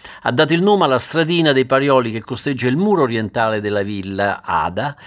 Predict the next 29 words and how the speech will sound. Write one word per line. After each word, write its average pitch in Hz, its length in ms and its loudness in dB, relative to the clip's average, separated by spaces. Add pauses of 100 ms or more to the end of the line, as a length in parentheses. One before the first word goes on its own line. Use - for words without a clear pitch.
(160)
e 160 100 0
finisce 233 440 0
nel 131 180 0
nulla. 95 420 -4 (540)
La 180 120 0
via, 180 200 2
infatti, 110 640 0
si - 140 -4
chiama 175 260 0
così 95 460 -8 (300)
perché 151 380 -2
prima 202 400 2
della 101 220 0
creazione 104 480 -4
della 95 180 -2
grande 113 380 0
Villa 113 240 0
Savoia, 98 640 2
oggi 92 320 -2
Villa 82 380 -6
Ada, 90 320 -8 (540)
portava 208 520 4
proprio 226 360 2
qui, 127 380 -2
sulle, 151 440 -4
sulla 208 320 -2
tomba 101 360 0
del 90 140 -4
santo. 73 560 -8